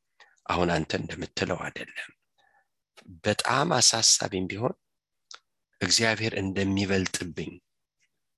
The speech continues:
እግዚአብሔር እንደሚበልጥብኝ፣ ፈቃዱ እንደሚበልጥብን ተገልጬ እንደ ፈቃድ ይሁን ወደሚል ነገር አልደረስኩም።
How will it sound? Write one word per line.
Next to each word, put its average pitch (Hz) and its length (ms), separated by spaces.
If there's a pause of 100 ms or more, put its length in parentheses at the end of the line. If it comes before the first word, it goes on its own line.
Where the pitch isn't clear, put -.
(280)
እግዚአብሔር 95 480
እንደሚበልጥብኝ፣ - 960 (680)
ፈቃዱ 98 500
እንደሚበልጥብን 92 920 (640)
ተገልጬ 98 600 (760)
እንደ 92 240
ፈቃድ - 500
ይሁን 87 360
ወደሚል 92 500
ነገር - 280 (220)
አልደረስኩም። - 640